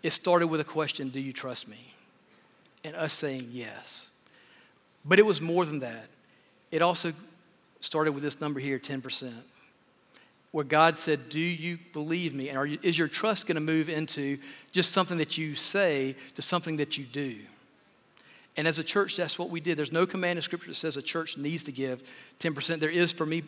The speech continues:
individually, but not for a, a church. But we felt like it was so important for us to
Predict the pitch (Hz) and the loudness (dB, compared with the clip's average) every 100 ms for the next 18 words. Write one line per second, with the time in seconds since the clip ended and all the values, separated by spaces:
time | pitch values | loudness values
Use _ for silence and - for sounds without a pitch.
0 | - 160 139 156 190 143 127 127 - - | -4 -2 0 0 0 -2 -4 -6 -10 -20
1 | - - 151 165 160 202 - 160 143 139 | -20 -10 -6 0 0 0 -2 0 0 -2
2 | 135 135 - 147 - - 156 120 - - | -6 -8 -8 -6 -2 -2 -2 -4 -8 -10
3 | - - - - 160 202 - 202 165 156 | -14 -20 -10 -2 2 4 6 4 4 -2
4 | 175 - - 196 214 208 208 190 170 - | -2 0 2 4 4 2 0 0 -2 -2
5 | 175 - 175 | -2 -2 -6